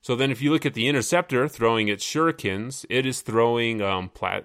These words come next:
its Plasma Star ability. It tosses a plasma-empowered shuriken at a single target, effective at long ranges.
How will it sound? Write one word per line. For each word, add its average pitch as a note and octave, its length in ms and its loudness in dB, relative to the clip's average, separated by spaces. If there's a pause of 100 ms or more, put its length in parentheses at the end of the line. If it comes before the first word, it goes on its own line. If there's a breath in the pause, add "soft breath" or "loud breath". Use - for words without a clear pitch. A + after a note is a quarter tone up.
its - 180 -4
Plasma A2 460 0
Star C#3 360 2
ability. D3 520 0 (160)
It A2+ 140 -10
tosses G#2+ 360 4
a F#2+ 60 2
plasma-empowered A2 1000 2
shuriken C3+ 640 -2
at F#2+ 100 -2
a F#2 40 -6
single A2+ 320 -2
target, C3+ 500 0 (380 soft breath)
effective A2 420 0
at F2 100 0
long F#2+ 300 0
ranges. C3 600 -2